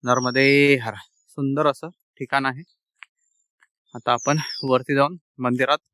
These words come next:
दर्शन घेऊयात. पायऱ्या चढून वरती जावं लागतं या ठिकाणी. पायऱ्यांनी थोडंसं पुढे आल्यानंतर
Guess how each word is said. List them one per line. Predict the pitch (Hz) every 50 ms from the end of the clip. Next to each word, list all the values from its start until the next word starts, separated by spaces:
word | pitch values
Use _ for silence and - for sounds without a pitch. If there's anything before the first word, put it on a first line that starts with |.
| - 120
दर्शन | 120 117 117 - - 139 139
घेऊयात. | 135 123 120 117 135 165 - - _ _ _ _ _ _ _ _ _ _ _ _ _ _ _ _ _ _ _ _ _ _ _ - _
पायऱ्या | 143 127 127 131 139
चढून | - 151 143 143 147 143
वरती | 139 135 - -
जावं | 135 135 123 117 113
लागतं | 107 - - 120
या | 113 107
ठिकाणी. | - 107 107 107 131 160 - _ _ _ _ _ _ _ _ _ _ _ _ _ _ _ _ _ _ _ _ _ _ _ -
पायऱ्यांनी | 143 139 135 143 147 156 165 151
थोडंसं | - - 151 143 151 - - 156
पुढे | 147 165 151 143
आल्यानंतर | 135 139 135 135 147 170